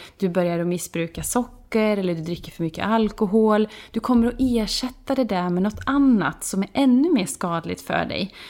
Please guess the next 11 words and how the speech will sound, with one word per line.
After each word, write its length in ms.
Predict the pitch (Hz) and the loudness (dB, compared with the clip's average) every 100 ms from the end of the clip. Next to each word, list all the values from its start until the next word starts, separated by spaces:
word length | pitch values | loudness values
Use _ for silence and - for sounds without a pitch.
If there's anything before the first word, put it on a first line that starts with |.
| - | -4
För 100 | 208 | -2
att 80 | 208 | 2
när 380 | 208 262 311 | 4 4 2
du 80 | 320 | 0
tar 160 | 311 294 | -2 -4
hand 280 | 185 180 170 | -2 -2 -2
om 100 | 175 | -2
dig 100 | 180 | -4
själv 380 | - 170 170 - - | -4 -4 -4 -8 -8
med 180 | 175 - | -4 0
träning, 760 | 233 202 190 240 214 285 311 | 0 2 4 4 6 4 2